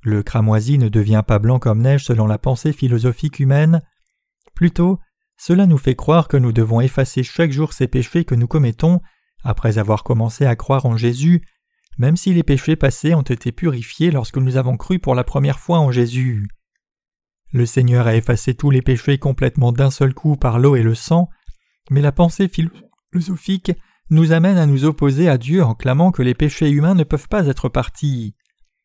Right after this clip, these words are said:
Le Seigneur dit que le méchant abandonne sa voie et l'injuste ses pensées,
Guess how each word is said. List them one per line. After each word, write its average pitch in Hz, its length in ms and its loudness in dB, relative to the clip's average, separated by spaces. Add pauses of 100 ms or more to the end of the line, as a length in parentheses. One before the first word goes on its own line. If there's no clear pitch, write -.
(340)
Le 110 140 -4
Seigneur 117 420 0
dit 151 260 2 (480)
que 120 100 -2
le 101 140 2
méchant 110 360 2
abandonne 113 420 2
sa 113 200 -2
voie 123 280 0
et 110 60 2
l'injuste 113 500 2
ses 123 160 -2
pensées, 156 500 0